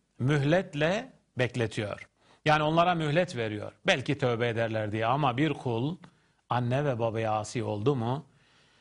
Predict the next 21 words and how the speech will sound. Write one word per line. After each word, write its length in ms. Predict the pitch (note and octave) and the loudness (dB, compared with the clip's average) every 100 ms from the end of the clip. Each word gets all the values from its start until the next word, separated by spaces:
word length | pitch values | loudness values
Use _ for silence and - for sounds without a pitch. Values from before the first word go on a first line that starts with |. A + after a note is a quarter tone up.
| _ | _
Yani 240 | C#3+ C#3+ C3 | 0 0 4
bazen 340 | D3+ D#3+ E3 | 2 2 -2
Cenab-ı 340 | C#3+ D3+ D3 D3 | 0 0 2 2
Hak 160 | D3+ | 0
Hazretlerine 540 | D3+ C#3+ C#3+ C#3+ D3 C#3+ | 0 0 -2 0 0 0
karşı 360 | C3 B2+ D#3+ | 0 0 0
olan 180 | C#3 C3+ | 0 -2
isyanımız 560 | B2 - B2+ C#3 C3 B2+ | -4 -2 0 0 0 2
ahirete 480 | B2 A2+ C3 A#2 | 0 0 -2 0
kalıyor 360 | B2 - B2 A#2+ | 0 0 0 2
ama 260 | C3+ C3+ - | 2 0 0
anne 360 | C3 C3+ E3+ | 0 2 2
ve 140 | F#3+ C#3+ | 2 2
babaya 320 | B2+ B2+ B2 | 0 0 -2
isyan 580 | B2 - D3 D#3 D3+ A#2 | -4 -2 0 2 0 0
dünyada 520 | D#3 E3 D#3+ D#3 D#3+ | 0 2 2 2 0
mutlaka 880 | D#3 C4 C#4 G#3 E3+ - D3 C#3+ D#3+ | 2 0 0 2 2 4 2 2 0
ama 240 | C#3 C#3+ | 0 0
mutlaka 440 | E3+ C3 - C3 | 0 -2 0 0
cezasını 540 | A2 A2+ A2 G#2 A2 A2 | 0 -2 0 -2 -4 -6
görüyor. 480 | G2+ G2+ G2 - | -6 -8 -12 -20